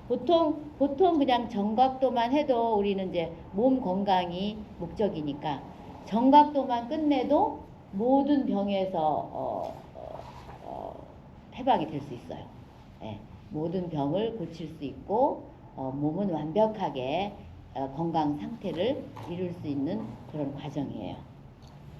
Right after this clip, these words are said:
그리고 효과는 이제 다 읽어보시고, 효과 너무 좋죠. 방법도 그렇게 여기 있는 대로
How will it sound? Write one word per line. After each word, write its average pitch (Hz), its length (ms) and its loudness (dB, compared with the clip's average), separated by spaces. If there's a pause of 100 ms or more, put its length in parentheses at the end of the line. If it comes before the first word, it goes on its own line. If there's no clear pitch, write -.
(1000)
그리고 202 180 2 (100)
효과는 269 460 4
이제 165 160 -2
다 - 180 -4
읽어보시고, 147 680 -2
효과 247 240 -2
너무 180 260 0
좋죠. 147 400 -4 (420)
방법도 196 960 0 (380)
그렇게 151 360 -4
여기 170 280 -2
있는 170 280 -2
대로 156 460 0